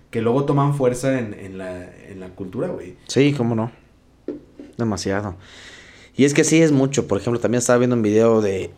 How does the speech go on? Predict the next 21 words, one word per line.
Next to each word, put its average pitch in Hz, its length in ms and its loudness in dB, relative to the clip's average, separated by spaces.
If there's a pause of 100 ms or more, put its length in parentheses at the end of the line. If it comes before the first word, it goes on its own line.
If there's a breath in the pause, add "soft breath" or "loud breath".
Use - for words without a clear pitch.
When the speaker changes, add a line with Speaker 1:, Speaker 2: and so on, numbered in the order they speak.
Speaker 2:
la 117 180 -2
gente 117 300 -2
exitosa 117 540 -2
que 95 300 -2
ha 98 120 -6
fracasado. 143 600 -2 (1000 soft breath)
Por 101 120 -4
ejemplo, 117 200 0
los 107 140 2
Beatles, 143 360 4
creo 131 160 2
que 107 500 4 (580 loud breath)
más 123 200 2
de 131 80 4
cinco 135 280 0
o - 20 -2
seis 131 160 4
disqueras 127 340 4
los 110 140 4
rechazaron. - 460 -4 (640)
Speaker 1:
Sí. 110 280 -10